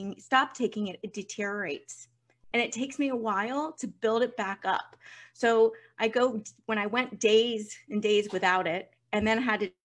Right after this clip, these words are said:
take it and build up more days, I could feel the withdrawals, which was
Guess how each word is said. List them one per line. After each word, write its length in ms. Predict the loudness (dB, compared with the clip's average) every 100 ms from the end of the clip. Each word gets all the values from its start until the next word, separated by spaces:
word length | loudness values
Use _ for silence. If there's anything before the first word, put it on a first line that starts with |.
| -20
take 360 | -10 0 0 0
it 100 | -2
and 220 | -2 -2
build 260 | 0 0 0
up 140 | -4
more 180 | -6 -6
days, 520 | 0 2 2 0 -6 _ -20 _ _ -20 -20 -20 -20 -20 -20 -20 -2
I 160 | -2
could 180 | -2 -8
feel 280 | -2 0 0
the 120 | -2
withdrawals, 680 | -8 -10 -4 -2 0 -2 -4
which 240 | -10 -8
was 320 | -6 -6 -6